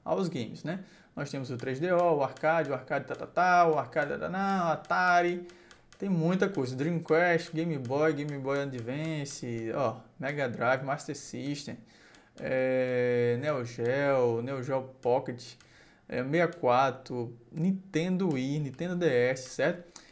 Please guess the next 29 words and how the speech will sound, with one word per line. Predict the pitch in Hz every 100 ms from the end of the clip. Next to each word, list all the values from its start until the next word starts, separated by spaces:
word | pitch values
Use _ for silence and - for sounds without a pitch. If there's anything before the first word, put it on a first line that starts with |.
| _
Lembrando | 147 147 233
que | 262 226 120 120
algumas | 123 147 196 277 269
plataformas, | - 160 135 123 - 139 170 151 120 - - _ -
né, | 120
elas | 139 160
são | 180 180
pesadas | 196 170 147 151 185
pra | - 185
rodar | 170 156 135 147 202 - - _ _ _
em | 156
determinados | 156 165 156 151 165 185 185
Xbox, | 151 151 135 - - -
certo? | - 120 156 170 - _ -
Mas, | 170
Robinho, | 233 190 120 180
um | 190 190
Xbox | 208 - 151 190
não | 175
consegue | 151 175 208
rodar | 208 165 170
um |
Nintendo | 170 170 165
Wii. | 139 175 190 - - - _ _ _ _ _ _ _ -
Aqui | - - 151 170 226 -
é |
uma | 156 160 165
emulação, | - 202 214 202 285 - - 175 147
entendeu? | 123 143 226